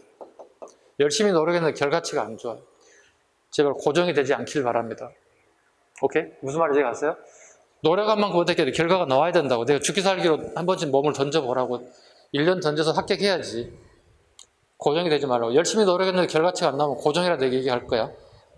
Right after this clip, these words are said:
여러분, 고종이 되지 마시고 나, 나 자신이 되시기 바랍니다. 내가 합격해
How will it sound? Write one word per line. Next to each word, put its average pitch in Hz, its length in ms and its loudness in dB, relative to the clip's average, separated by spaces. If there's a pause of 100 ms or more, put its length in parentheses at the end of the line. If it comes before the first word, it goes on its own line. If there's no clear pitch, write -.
(360)
여러분, 135 220 0
고종이 151 260 0
되지 139 180 0
마시고 135 460 -4
나, 120 100 -8 (440)
나 123 180 0
자신이 165 360 -4
되시기 131 280 -4
바랍니다. 113 460 -8
내가 147 260 2
합격해 160 400 -4